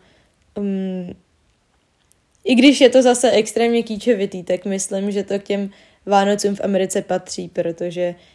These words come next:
kdybych měla vybrat jedno slovo pro americký Vánoce, tak je to určitě kýč.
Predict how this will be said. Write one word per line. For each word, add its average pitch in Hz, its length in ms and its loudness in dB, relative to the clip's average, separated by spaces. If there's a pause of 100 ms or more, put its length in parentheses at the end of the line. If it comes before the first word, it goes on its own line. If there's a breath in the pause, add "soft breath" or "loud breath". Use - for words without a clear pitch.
(140 soft breath)
kdybych 190 300 -4
měla 196 220 0
vybrat 190 360 0
jedno 202 260 2
slovo 190 360 -2
pro 180 160 -4
americký 185 520 -4
Vánoce, 175 440 -4
tak 175 220 -6
je 180 60 -6
to 175 120 -8
určitě - 480 -10
kýč. - 520 -18